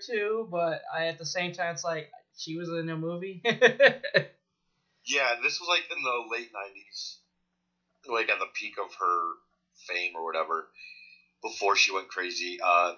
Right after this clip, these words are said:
Speaker 2: Dan Aykroyd plays her dad.
Speaker 1: Oh, this is starting to s-, piece together.
Speaker 2: Yeah. Uh, <coughs> there's just so much that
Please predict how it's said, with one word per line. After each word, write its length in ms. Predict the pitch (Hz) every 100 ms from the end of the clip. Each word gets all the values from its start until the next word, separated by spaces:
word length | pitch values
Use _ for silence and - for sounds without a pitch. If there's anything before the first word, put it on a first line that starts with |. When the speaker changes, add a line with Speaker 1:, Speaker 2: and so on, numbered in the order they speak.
| -
Speaker 2:
Dan 180 | 131 135
Aykroyd 420 | 123 120 131 127
plays 180 | 120 110
her 60 | 117
dad. 1600 | 101 90 90 92 _ _ _ _ _ _ _ _ _ _ - - - - -
Speaker 1:
Oh, 880 | 262 302 320 320 302 285 262 240
this 280 | 220 254 254
is 120 | 262
starting 440 | - - 247 233 220
to 80 | 214
s-, 580 | 160 - - - - - - -
piece 460 | 247 233 - -
together. 1600 | 240 175 151 _ 185 202 190 170 156 151 165 151 151 147 147 143 143 _ _ _ _ _ _ _
Speaker 2:
Yeah. 220 | - 135 135 120 107 101 - - _ _ _
Uh, 380 | 127 123 110 110 110 - _ - - _ _ _ _ -
<coughs> 340 | - - - - _ -
there's 160 | 170
just 200 | 170 -
so 220 | - 127 135
much 500 | 135 139 - - - _ _ _ _ _ _ _ -
that 240 | 139 135